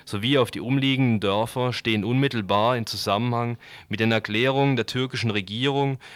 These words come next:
und des Generalstabschefs Doğan Güres, die vor ein paar Tagen erklärt haben, dass sie die Frage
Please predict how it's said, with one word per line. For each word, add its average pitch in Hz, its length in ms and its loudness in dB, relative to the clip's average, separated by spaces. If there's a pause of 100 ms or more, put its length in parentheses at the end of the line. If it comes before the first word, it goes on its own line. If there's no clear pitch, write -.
und 107 80 -2
des 104 120 -2
Generalstabschefs 113 1400 0 (220)
Doğan 107 840 0
Güres, 135 560 -2 (380)
die 110 60 -8
vor 117 160 4
ein 113 140 4
paar 113 240 2
Tagen 113 320 0
erklärt 117 460 -2
haben, 127 380 0
dass 113 180 0
sie 113 100 -4
die 107 240 -6 (120)
Frage 117 720 0